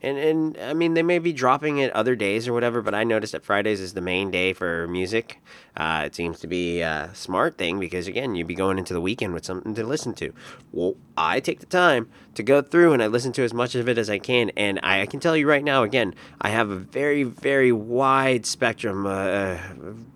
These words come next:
great ple-, uh, taste of music that, uh, I am willing to listen to and give you my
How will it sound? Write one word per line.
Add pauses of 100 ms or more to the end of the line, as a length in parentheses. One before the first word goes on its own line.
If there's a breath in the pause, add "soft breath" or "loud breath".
(100)
great
ple-,
uh, (100)
taste
of
music (640 loud breath)
that,
uh, (640)
I
am
willing
to
listen
to
and
give
you
my